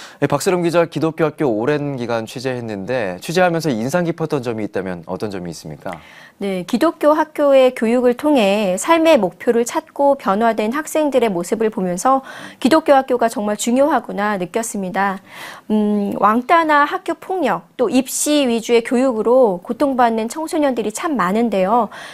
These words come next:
Speaker 2: 기독교 학교 교육이 좀 더 활성화된다면 이 같은 문제를 해결할 수 있지 않을까 생각이 들었습니다. 그 학교들은 교회의 관심을 좀 더 당부했는데요. 어, 공교육 안에서 바른 인성을 가르치는 기독교 학교 교육이 활성화되도록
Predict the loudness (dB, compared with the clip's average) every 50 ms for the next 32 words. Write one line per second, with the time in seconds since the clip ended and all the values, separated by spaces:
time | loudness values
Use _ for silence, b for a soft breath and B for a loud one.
0 | B 0 2 4 4 4 4 4 4 4 4 2 0 -4 -4 -2 -2 -2 -2 -2
1 | -4 -6 -8 -8 -6 -6 -6 -6 -4 -4 -4 -6 -2 0 0 2 2 2 2 0
2 | 0 0 -2 -2 -2 -4 -2 -2 -2 -2 -2 -2 -2 -2 -2 -2 -4 -2 -2 -2
3 | 0 2 2 2 0 -2 -6 -10 -6 -2 0 2 2 2 2 0 -4 -8 -4 0
4 | 0 0 2 0 -2 -2 0 2 2 2 0 -2 -4 -4 -4 -2 0 -2 -2 -2
5 | -2 -2 -2 -2 -2 -6 -6 -6 -4 -2 -2 -2 -2 -4 B B B B B B
6 | B B -2 0 0 2 4 4 4 6 6 6 8 8 8 8 6 4 2 4
7 | 6 6 8 6 4 2 0 -2 -2 -2 0 0 0 2 2 0 0 -2 -2 -4
8 | -2 -2 -2 -4 -4 -4 -4 -4 -4 -4 -2 0 0 0 2 0 0 0 0 2
9 | 2 2 2 2 0 B B B B B B B B 0 0 0 2 4 4 6
10 | 6 6 6 6 6 6 6 6 6 4 4 4 4 4 4 2 2 2 2 2
11 | 2 2 0 -2 0 2 2 2 2 2 0 0 0 -2 -2 -2 -4 -6 -4 -2
12 | -2 -2 -4 -4 -4 -4 -6 -2 0 -2 -2 0 -2 -4 -4 -2 -2 -2 -2 -2
13 | -6 -4 -4 -6 -4 0 0 0 2 0 0 -2 -2 -2 0 0 0 0 -2 B